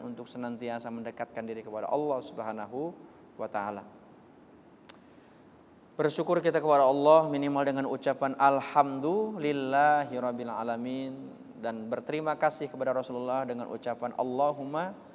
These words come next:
sholli ala Sayyidina Muhammad wa ala ali Sayyidina Muhammad. Yang saya hormati seluruh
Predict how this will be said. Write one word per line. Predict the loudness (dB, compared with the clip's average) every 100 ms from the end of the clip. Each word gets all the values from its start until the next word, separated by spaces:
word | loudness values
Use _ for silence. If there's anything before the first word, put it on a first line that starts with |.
| -20 -14
sholli | -4 -2 -2 -2
ala | -2 -2 -4
Sayyidina | -4 -6 -6 -8 -8
Muhammad | -6 -6 -6 -6
wa | -6 -4
ala | -6 -8
ali | -10
Sayyidina | -10 -12 -12 -14
Muhammad. | -14 -14 -12 -12 -14 -20 -20 -20 -20 -20 -20 -20 -20 -20 -20 -20 -20 -20 -20 -20 -20 -20 -20 -20 -20 -4
Yang | -2 2
saya | 2 2
hormati | 2 2 2 0 0
seluruh | -2 -2 0 -2